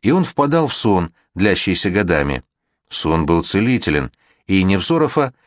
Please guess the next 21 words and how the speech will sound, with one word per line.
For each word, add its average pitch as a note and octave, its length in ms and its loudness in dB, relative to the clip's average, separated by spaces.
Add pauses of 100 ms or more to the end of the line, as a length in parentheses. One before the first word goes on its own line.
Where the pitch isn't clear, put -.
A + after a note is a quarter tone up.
(160)
вскоре F3 320 2
выписали C3+ 520 0
из G2+ 100 0
сумасшедшего F2 720 0
дома. C#2+ 420 0 (580)
Он D#2 160 -2
шел G2 260 -2
по E2+ 120 -2
Невскому F2 460 -2
проспекту, F#2 720 -2 (420)
и G2 180 0
навстречу C#3+ 520 -2
ему D3 160 0
попалась C3+ 420 0
шумная C#3+ 380 -2
ватага. D#2 560 0 (560)
Ее D#2+ 240 2
возглавлял F2+ 500 0 (380)
вечно G2+ 340 0
пьяный G#2+ 380 0
Рогожин, E2+ 600 0